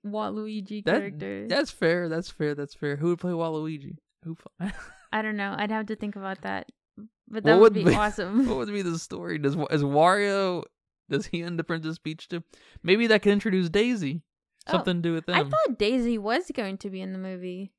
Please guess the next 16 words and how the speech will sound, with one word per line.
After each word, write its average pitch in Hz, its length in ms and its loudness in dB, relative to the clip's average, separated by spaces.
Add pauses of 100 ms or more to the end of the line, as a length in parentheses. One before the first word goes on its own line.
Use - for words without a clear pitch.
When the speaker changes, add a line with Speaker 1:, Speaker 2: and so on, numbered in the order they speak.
(220)
Speaker 2:
Oh, 165 120 -6
Speaker 1:
I 214 140 -2
don't 262 140 -2
know 285 120 0
Speaker 2:
no. 277 40 -2
Speaker 1:
why 285 220 -2
I 277 40 -6
thought 277 300 -8
that. 196 300 -6 (160)
Speaker 2:
Yeah, 127 360 -4
I 135 60 -4
didn't. 127 260 -6 (100)
Yeah, 131 380 -6 (420)
too 147 100 -8
much 143 160 -6
competition 143 800 -8